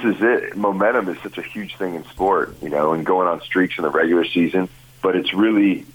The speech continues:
magnified when you're when you're at the end of the season and the way you came in. And I think it's also the way we came in to the playoffs, right? It was a,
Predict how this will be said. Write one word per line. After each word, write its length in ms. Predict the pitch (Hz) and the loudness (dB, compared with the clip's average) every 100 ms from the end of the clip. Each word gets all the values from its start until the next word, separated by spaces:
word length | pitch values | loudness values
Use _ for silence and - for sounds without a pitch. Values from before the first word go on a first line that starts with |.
| - - | -20 -12
magnified 720 | 85 92 101 92 - 78 78 | -2 0 2 -2 0 0 2
when 200 | 76 80 | 0 -2
you're 300 | 78 73 - - - - - - - | 0 0 -2 -6 -20 -20 -20 -12 -2
when 140 | 87 | 0
you're 120 | 85 | 2
at 80 | 80 | 2
the 120 | 85 | 2
end 80 | 95 | 2
of 60 | 82 | 0
the 100 | - | -4
season 400 | 78 67 65 60 - - | -6 -6 -8 -14 -12 0
and 480 | 82 78 76 71 - - - | 2 4 2 -2 -6 -16 -4
the 100 | 90 | 0
way 200 | 80 90 | 2 2
you 160 | 98 92 | 2 0
came 260 | 92 78 | -2 0
in. 180 | 95 82 | 0 0
And 100 | 80 | 0
I 140 | 110 | 0
think 200 | 131 160 | 0 -2
it's 120 | 110 107 | 0 0
also 220 | 113 110 | -2 -2
the 80 | 95 | 2
way 160 | 98 | 2
we 140 | 98 98 | 2 2
came 300 | 104 92 92 | 2 2 4
in 320 | 104 95 82 - - - - | 2 0 -4 -14 -20 -14 -2
to 80 | 98 | 0
the 140 | 90 | 0
playoffs, 560 | - 98 104 71 - - | 0 0 2 0 0 0
right? 300 | 76 85 - | 2 2 2
It 120 | 87 | 2
was 140 | 80 | 2
a, 160 | 73 | 0